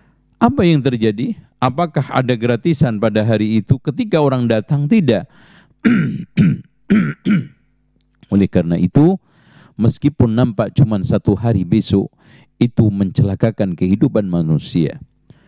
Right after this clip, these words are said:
Ya, oleh karena itu, Islam melarang kita, eh, untuk mengakhirkan amalan hari ini untuk besok. "La tuakhir amalal yaum li ghad."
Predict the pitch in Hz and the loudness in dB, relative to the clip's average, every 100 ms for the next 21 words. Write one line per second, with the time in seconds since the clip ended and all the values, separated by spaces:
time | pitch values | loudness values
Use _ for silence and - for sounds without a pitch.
0 | _ _ - 220 - _ _ _ 92 90 | _ _ 0 2 -4 _ _ _ -2 0
1 | 107 104 98 90 127 143 139 - _ - | -2 0 2 2 2 2 0 -8 _ -20
2 | _ _ _ _ _ _ _ _ 160 - | _ _ _ _ _ _ _ _ -2 0
3 | 113 110 104 104 104 101 95 - 120 117 | -2 -2 -2 0 0 0 -4 -2 0 0
4 | 107 104 - - - - 95 101 92 82 | 0 -2 -6 -14 -18 -2 0 2 2 0
5 | 60 - - - _ _ 135 123 120 107 | -2 -10 -20 -20 _ _ 0 0 -2 -4
6 | _ - 117 139 151 147 - 156 131 107 | _ -10 -6 -6 -4 -2 -2 -2 -2 -4
7 | 98 104 107 101 92 90 107 107 143 120 | -2 -2 0 0 -2 0 0 2 2 2
8 | 110 107 - 110 98 95 92 85 85 - | 0 -2 0 -2 0 -2 -2 -2 -4 -2
9 | 92 101 - - 202 - 175 143 - 175 | -2 0 0 0 -4 0 0 0 0 0
10 | 185 151 135 123 202 208 185 180 175 123 | 2 2 2 2 0 0 0 2 2 0